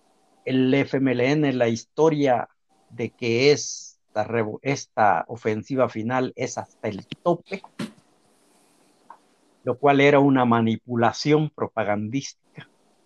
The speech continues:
porque en lo que menos estaban pensando los dirigentes era en ir hasta el tope,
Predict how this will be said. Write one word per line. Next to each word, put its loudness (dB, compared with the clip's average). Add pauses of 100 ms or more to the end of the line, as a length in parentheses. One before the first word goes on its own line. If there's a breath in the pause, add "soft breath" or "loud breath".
(760)
porque -2
en 2
lo 2
que -4
menos 2
estaban 0
pensando 0
los 2
dirigentes -4
era 2
en -2
ir 2
hasta -6
el -10
tope, -6